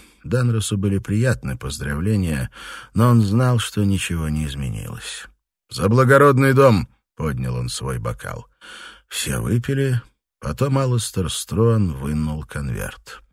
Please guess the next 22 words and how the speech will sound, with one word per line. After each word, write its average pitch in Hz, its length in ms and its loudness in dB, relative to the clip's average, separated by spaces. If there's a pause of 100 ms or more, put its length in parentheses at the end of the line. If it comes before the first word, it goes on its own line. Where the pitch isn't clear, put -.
(640)
"Здесь 90 500 0
моё 135 300 2
заявление 120 640 4
с - 80 -2
просьбой 101 500 2
об 90 100 0
отставке. 69 680 -4 (520)
Я 117 200 6
оставляю 120 580 6
все 117 280 2
должности 98 580 2
председателя 90 680 -2
совета 90 380 0
директоров, 78 760 0 (280)
управляющего 101 760 2
директора 117 680 4 (260)
и 123 180 0
директора 107 720 4 (240)
общим 120 440 2
числом 101 480 0
более 104 340 4
шестидесяти. 64 920 -4